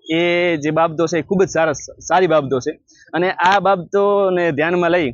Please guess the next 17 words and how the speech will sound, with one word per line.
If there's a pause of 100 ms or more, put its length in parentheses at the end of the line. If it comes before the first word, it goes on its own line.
(420)
અને
અમે
અત્યારે
માનનીય
ટી
પી
ઓ
સાહેબ,
અ, (1080)
અ, (340)
જિલ્લા
પ્રાથમિક,
અ, (360)
સંઘના
અમારા
પ્રમુખ
સાહેબ,